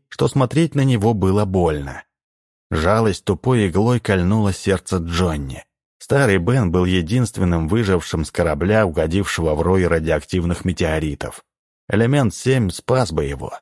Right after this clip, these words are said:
Правда, в то время о чудесном металле и слыхом не слыхивали. Элемент семь,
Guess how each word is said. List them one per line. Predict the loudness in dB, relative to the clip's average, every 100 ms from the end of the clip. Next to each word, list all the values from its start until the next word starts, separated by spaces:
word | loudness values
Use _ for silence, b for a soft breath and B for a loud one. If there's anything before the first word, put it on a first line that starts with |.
| _ _ _
Правда, | 0 2 2 0
в | 0
то | 0
время | 2 2 2
о | 0
чудесном | -2 -2 -2 0 -2
металле | 0 0 0 0
и | -2
слыхом | -2 -4 -4 -6
не | -6
слыхивали. | -4 -6 -6 -8 -10 -12 -18 _ _ _ _ _ _ -6
Элемент | -2 0 2 0 -2
семь, | -4 -2 -2 -6